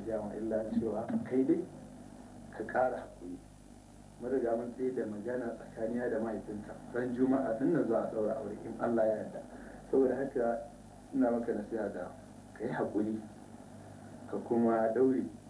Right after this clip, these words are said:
da duk irin abin da ka kai ka kawo. Ka san halayya ta ya mace, musamman tana yarinya. Saboda kai da yake kana gaba da ita, za ka fi ta ainihin hangen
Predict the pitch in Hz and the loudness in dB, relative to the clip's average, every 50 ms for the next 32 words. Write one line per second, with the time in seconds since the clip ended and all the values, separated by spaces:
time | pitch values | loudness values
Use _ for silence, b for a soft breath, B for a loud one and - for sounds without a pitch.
0 | - - - - - - 107 101 123 - - 147 135 127 123 120 - 107 117 117 | -18 -18 -18 -16 -14 -12 -8 -6 -4 0 2 2 2 2 2 -2 -6 -4 -4 -4
1 | 107 107 - - - - 113 - - 117 113 117 117 117 117 113 - - - - | -4 -6 -8 -4 -2 -2 -2 0 -2 -2 -2 0 0 0 -2 -4 -6 -10 -12 -12
2 | - - - 87 87 82 - - - - - - - - - - - - - - | -12 -12 -10 -8 -8 -8 -8 -10 -12 -16 -16 -18 -18 -18 -18 -18 -18 -14 -8 -6
3 | 110 110 - 127 120 120 117 - - - 127 120 117 117 117 117 117 113 104 101 | -6 -4 -2 -2 -4 -4 -4 -6 -4 0 0 2 2 2 2 2 2 2 0 -2
4 | - - - 104 107 104 101 101 - - - 110 107 107 - - - - - - | -4 -8 -10 -10 -8 -8 -8 -8 -6 0 2 2 2 2 -2 -6 -8 -12 -16 -18
5 | - - - - - - - - 113 107 110 110 107 101 98 95 - - - 113 | -18 -18 -18 -18 -16 -16 -8 -4 -2 -2 0 0 -2 -2 -4 -8 -8 -6 -4 -2
6 | 104 101 95 95 95 101 101 101 98 95 95 92 - - - - - - - - | 0 2 2 2 2 2 2 2 2 0 0 -2 -2 -4 -8 -14 -16 -16 -16 -16
7 | - - - - - - - 107 107 104 - - - 127 131 143 139 120 120 127 | -16 -16 -14 -14 -10 -6 -4 -2 -2 -2 -2 -2 2 4 6 6 6 6 6 4
8 | - - - 117 107 101 92 - - - - - - - - - - 120 117 113 | 4 2 0 0 2 2 2 0 -4 -8 -12 -12 -12 -12 -6 -2 2 4 4 4
9 | 107 104 104 101 117 117 - - - - - - - - - - - - - - | 4 4 4 4 4 4 4 2 0 2 2 2 2 2 -2 -8 -14 -14 -16 -16
10 | - - - - - - - - - - - - - - - - 110 110 110 107 | -16 -16 -16 -16 -16 -16 -16 -16 -16 -16 -16 -14 -14 -12 -6 0 2 2 4 4
11 | 101 98 - 117 117 117 113 - 123 110 113 110 110 110 117 117 110 - - 98 | 2 0 0 -2 -2 -2 0 0 0 0 0 0 0 0 -2 -2 -4 -6 -6 -6
12 | 92 90 95 98 104 107 107 | -4 -2 -2 -2 -2 -2 -2